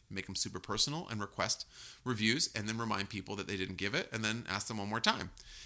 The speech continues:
And then do that over maybe, like, a four-week period, and just space those three one, three emails out. Okay, perfect. I've, I've got these, I got this all set up. I got the, the, um, the emails ready to go. I got my list ready, and then it's go time, peeps.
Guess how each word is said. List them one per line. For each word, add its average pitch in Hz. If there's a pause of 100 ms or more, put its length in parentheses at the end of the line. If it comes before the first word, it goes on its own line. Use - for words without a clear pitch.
(120)
And 107
then 110
do 110
that 120
over 120
maybe, 113
like, 117
a -
four-week 110
period, 160 (520)
and 104
just 107
space -
those 107
three 110
one, 127
three 127
emails 139
out. 196 (880)
Okay, 190
perfect. - (400)
I've, 92
I've 98
got 92
these, 95
I 95
got 90
this 87
all 76
set 78
up. 202
I -
got 107
the, - (200)
the, 98
um, 90 (260)
the 113
emails 180
ready 180
to 175
go. 180
I 160
got 104
my 95
list 131
ready, 165 (380)
and 139
then 151 (140)
it's 135
go 185
time, 143 (220)
peeps. -